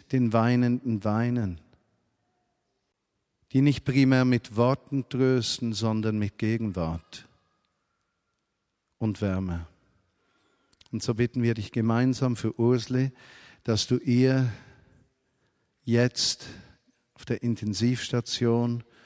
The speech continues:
durch deinen Geist begegnest, dass du diesem geplagten Leib,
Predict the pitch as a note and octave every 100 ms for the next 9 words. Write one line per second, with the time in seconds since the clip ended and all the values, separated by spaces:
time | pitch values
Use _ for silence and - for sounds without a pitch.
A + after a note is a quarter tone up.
0 | - _ - F2 - - A#2 A#2+ B2+ B2+
1 | A2+ A2 G#2 A2 G#2+ - - - G2 A2+
2 | A#2+ B2+ C3 - - - - - - A2+
3 | - A#2+ A2+ A#2 G2+ A2+ G#2+ G2+ - _
4 | _ _ B2+ A#2+ - A#2+ B2 C#3+ D3+ -
5 | - C3+ A#2 G#2+ F2+